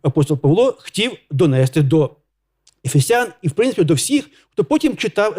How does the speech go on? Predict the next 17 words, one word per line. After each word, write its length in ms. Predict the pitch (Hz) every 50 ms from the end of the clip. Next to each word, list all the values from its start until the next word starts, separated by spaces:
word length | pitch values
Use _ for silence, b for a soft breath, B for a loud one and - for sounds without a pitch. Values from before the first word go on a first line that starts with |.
| 147
це 100 | - 165
послання 480 | 135 160 147 - 185 208 240 240 214 185 -
і 80 | 160
передавав 440 | 135 147 139 135 143 127 156 170 170
його 160 | 165 143 170
іншим. 440 | 180 - 190 170 135 - - 113 113 b b b b b b
І 60 | 196
тому 240 | - 269 330 359 311
він 260 | 247 226 254 277 262 220
написав 500 | 208 196 214 185 - - 240 208 175 -
саме 200 | 220 196 190 180
так: 140 | - 175 - -
«І 100 | 190 170
взувши 560 | 143 156 156 269 311 339 294 - - 285 262
ноги 560 | 220 196 196 208 226 220 208 226 294 302 294 B B B 139
в 60 | B 131
готовність 840 | 131 226 214 220 - 220 214 208 208 214 233 254 262 - _ _